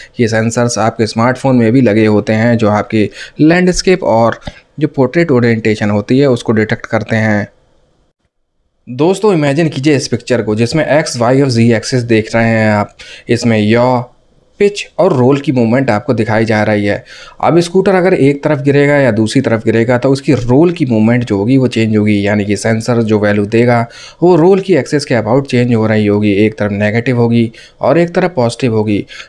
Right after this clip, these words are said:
जो ये प्रेडिक्ट करने में हमारी मदद करेगी कि क्या स्कूटर खड़ा हुआ है या फिर स्कूटर गिर गया है। ऐसी कंडीशन में जायरोस्कोपिक का जो सेंसर डेटा होगा रोल एक्सिस के अबाउट, वो माइक्रो कंट्रोलर को जाएगा जो ओला के मदरबोर्ड में लगा हुआ है और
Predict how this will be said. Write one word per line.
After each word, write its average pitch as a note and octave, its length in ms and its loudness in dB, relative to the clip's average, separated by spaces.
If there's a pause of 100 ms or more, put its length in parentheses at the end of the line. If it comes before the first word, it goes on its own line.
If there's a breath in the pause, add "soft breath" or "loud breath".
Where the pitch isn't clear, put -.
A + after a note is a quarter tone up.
जो E3 100 4
ये F#3+ 140 2
प्रेडिक्ट D#3 340 -2
करने B2+ 260 0
में B2+ 100 0
हमारी G#2+ 300 0
मदद A#2+ 260 0
करेगी B2 420 0
कि A2+ 200 -2
क्या A2 260 -2
स्कूटर G#2+ 320 -6
खड़ा A2+ 280 -2
हुआ B2 260 0
है B2 220 -2 (240 loud breath)
या C3+ 100 0
फिर E3 160 0
स्कूटर C#3+ 320 0
गिर B2 200 0
गया A2 260 0
है। A2 300 -2 (1400)
ऐसी F3+ 320 -2
कंडीशन C#3 480 0
में E3 140 0
जायरोस्कोपिक B2 720 0
का C3+ 60 0
जो A2 140 -2
सेंसर G#2+ 380 -2
डेटा A2 360 0
होगा A#2+ 240 2
रोल A2 240 2
एक्सिस G#2 300 -4
के G#2+ 100 -4
अबाउट, G#2+ 380 0
वो F3 120 2
माइक्रो D3+ 340 0
कंट्रोलर A#2 440 0
को A2 120 -2
जाएगा G#2+ 360 2
जो C3 200 2
ओला B2+ 280 2
के C3+ 120 -2
मदरबोर्ड A2 500 2
में A#2 80 2
लगा G#2 220 0
हुआ G#2 240 0
है G2 200 0 (460 loud breath)
और D3 160 0